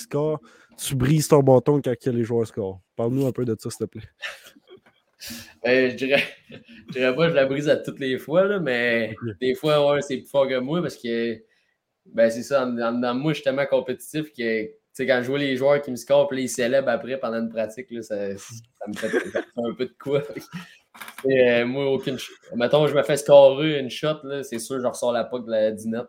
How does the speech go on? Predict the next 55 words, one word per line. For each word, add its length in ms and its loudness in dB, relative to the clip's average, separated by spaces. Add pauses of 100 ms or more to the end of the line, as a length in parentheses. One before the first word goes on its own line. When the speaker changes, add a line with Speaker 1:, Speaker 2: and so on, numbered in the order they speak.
Speaker 2:
Ça, 60 -6 (800)
pas 100 -4
question 300 -2
qu'il 80 -2
y 20 2
ait 40 0
une 120 -4
puck 160 -6
dans 140 -4
mon 180 -2
but 100 -6
pendant 220 -6
une 80 -8
pratique. 400 -12
Ben, 160 2
même 160 -2
une 120 -2
game, 280 -2 (240)
encore 260 4
moins 160 -2
une 80 -8
game. 180 -14 (140)
Speaker 1:
Ben, 120 -12 (200)
ouais. 80 -8 (1120)
Je 80 -20
suis, 320 -6
ben, 320 -6
tu 60 -18
sais, 120 -4
j'ai, 280 -2
j'ai 120 -4
été 200 -4
goaler, 460 2
vous 160 -6
le 40 -6
savez 360 -4
les 180 0
deux, 260 -2
puis 220 -12
ça, 160 -6
c'est, 220 -6
c'est 200 -10
tellement 280 0
des 140 -2
petites 220 -8
affaires 300 0
de 100 -2
goaler, 420 0
là, 180 2
parce 280 -8
que 120 -2
moi 180 0
aussi, 220 -6
Speaker 2:
Ouais, 200 2
c'est 60 2